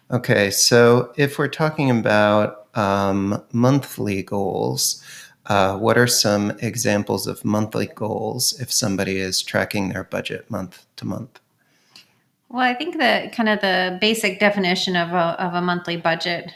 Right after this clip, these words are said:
Speaker 2: um, really comes down to, um, I guess if you ask most people, it would come down to having a, a goal of net zero, meaning every dollar has its place. I'm sure we've all heard that saying. Um, you have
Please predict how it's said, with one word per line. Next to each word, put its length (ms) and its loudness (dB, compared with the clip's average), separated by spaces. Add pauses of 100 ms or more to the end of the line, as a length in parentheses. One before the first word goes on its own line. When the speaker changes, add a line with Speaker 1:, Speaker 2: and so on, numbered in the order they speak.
(140)
Speaker 2:
um, 600 -4
really 200 -2
comes 240 0
down 280 2
to, 560 -4 (460)
um, 480 -2
I 60 -2
guess 160 2
if 100 2
you 60 4
ask 280 4
most 300 4
people, 320 -2
it 80 -2
would 180 -4
come 200 -4
down 260 2
to 300 -8
having 400 0
a, 260 -6
a 120 -4
goal 220 0
of 140 -4
net 320 -8
zero, 560 -8
meaning 540 -6 (520)
every 300 4
dollar 420 6
has 280 0
its 160 -12
place. 380 -10
I'm 140 -4
sure 160 -8
we've 160 -10
all 160 -6
heard 400 -6
that 240 -6
saying. 580 -8
Um, 540 -4
you 160 -4
have 520 0